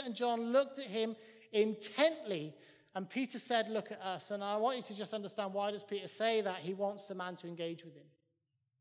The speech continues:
He wants the man to engage with him fully. And, and if you've ever walked past someone begging, you'll, you'll notice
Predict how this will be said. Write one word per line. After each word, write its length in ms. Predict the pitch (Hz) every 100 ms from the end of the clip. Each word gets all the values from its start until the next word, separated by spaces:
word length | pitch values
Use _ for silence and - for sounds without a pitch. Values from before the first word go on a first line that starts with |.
| _ _ _ _
He 200 | 170 190
wants 360 | 202 220 214
the 80 | -
man 220 | 208 208 202
to 120 | 185
engage 400 | 180 190 185 196
with 100 | 180
him 140 | 175
fully. 320 | - 190 180
And, 80 | 185 - - -
and 120 | 208
if 100 | 214
you've 100 | 220
ever 220 | 285 302
walked 400 | 302 285 285 277
past 320 | 247 262 247 -
someone 300 | 240 226 220
begging, 440 | 247 247 233 208
you'll, 220 | 208 226
you'll 140 | 220 226
notice 600 | 233 302 330 - 262